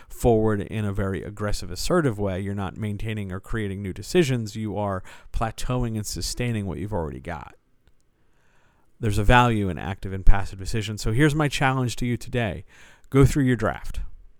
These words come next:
The whole draft if you want, or just part of the draft. But it'd be great if you could do the whole draft. Identify your scenes. Are they active? Are they passive? If you're not sure,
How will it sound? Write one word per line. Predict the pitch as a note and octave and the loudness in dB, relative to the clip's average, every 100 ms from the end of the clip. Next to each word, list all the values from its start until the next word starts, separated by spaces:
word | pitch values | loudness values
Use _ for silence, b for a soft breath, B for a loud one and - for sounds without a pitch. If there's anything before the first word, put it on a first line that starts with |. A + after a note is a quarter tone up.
| - | -6
The | A#2 | -2
whole | B2 C#3+ | 2 6
draft | C#3+ B2+ | 6 6
if | G#2+ - | 2 -2
you | G2+ | -4
want, | G#2+ G#2+ - | -2 -4 -8
or | C3+ | -8
just | D#3 | -6
part | - E3+ A#2+ | -2 -2 -2
of | |
the | F2 | -4
draft. | - - - - | -10 -10 -12 -8
But | G#2+ - - | -8 -8 -6
it'd | C3+ | -4
be | C#3 | -2
great | C#3 D3+ C#3 | 0 2 2
if | |
you | B2+ | -2
could | B2+ | -2
do | A2+ | -2
the | G#2 | -2
whole | G2+ | -4
draft. | F#2 - - - B B B B | -6 -8 -8 -10 B B B B
Identify | A#2 A#2 C3+ C#3 C3 B2+ | -2 4 4 4 2 2
your | A2+ G#2+ | 2 -2
scenes. | - D#2+ - - - - - | -4 -10 -12 -16 -16 -14 -6
Are | G#2+ | -2
they | G2 | -2
active? | E2 G#2+ - D3+ - - _ _ - | -2 -4 -6 -8 -8 -18 _ _ -6
Are | |
they | A2 | -2
passive? | - C#3 C3+ - - - - _ b b b b - | 0 0 0 -4 -8 -18 -20 _ b b b b 2
If | C#3+ C3+ | 4 6
you're | C#3 D#3 | 6 6
not | D#3 C#3+ - | 6 2 0
sure, | - - F#3+ G2 D2 A2 | -4 0 0 2 -2 -6